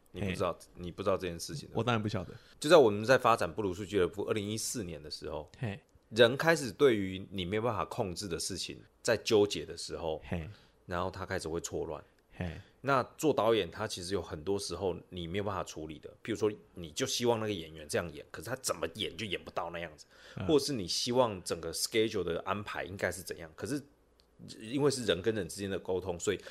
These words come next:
Speaker 1: 他永远就没有办法达成你要的，你知道该这么做，你知道结果在那边，可是永远就达不到，而且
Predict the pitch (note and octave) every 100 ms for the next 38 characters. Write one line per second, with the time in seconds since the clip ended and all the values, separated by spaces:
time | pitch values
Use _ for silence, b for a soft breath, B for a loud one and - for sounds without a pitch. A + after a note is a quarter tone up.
0 | B - C3+ C3 E3 B2+ G#2 A2 G#2 G#2
1 | - E2 E2 - F2 E2+ E2 G#2+ E2 D#2+
2 | - _ B A#2+ B2 G#3+ G#3 F3 E3 E3
3 | - E3 B2 D3+ G#2+ - - _ _ -
4 | _ - A2 F3+ E3+ - A2 B2 G2+ G#2+
5 | G2+ G2+ - G#3 G3+ B2+ D3 G#2 - F2+
6 | A2+ F#2+ - - B2